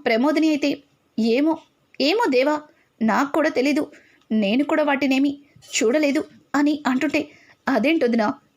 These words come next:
ఇంట్లో ఇంతమంది ఉన్నారు, నేనిక్కడ డాక్యుమెంట్స్ పెడితే ఎవ్వరు చూడలేదంటున్నారు. ఎవరు చూడకుండానే ఇవి ఎట్లా మాయమవుతాయి?" అని చెప్పి పక్కకి తిరిగి ఇంకా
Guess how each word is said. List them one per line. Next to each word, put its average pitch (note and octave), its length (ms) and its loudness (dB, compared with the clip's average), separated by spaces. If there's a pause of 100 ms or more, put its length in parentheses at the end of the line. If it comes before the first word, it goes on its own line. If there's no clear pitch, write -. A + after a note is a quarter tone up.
ఇంట్లో F4 280 0 (120)
ఇంతమంది D4 420 0
ఉన్నారు, D4 340 0 (340)
నేనిక్కడ A#3+ 480 0 (340)
డాక్యుమెంట్స్ A#3 560 -2
పెడితే B3+ 320 -2 (300)
ఎవ్వరు C4 260 2
చూడలేదంటున్నారు. D4 960 0 (460)
ఎవరు A3 260 0
చూడకుండానే C#4+ 760 -2 (320)
ఇవి C#4 260 -2 (280)
ఎట్లా B3 320 0
మాయమవుతాయి?" D#4 680 0 (240)
అని D4 180 0
చెప్పి D4 320 -2 (320)
పక్కకి C#4 320 -2
తిరిగి D4 360 -2 (400)
ఇంకా C4+ 300 -2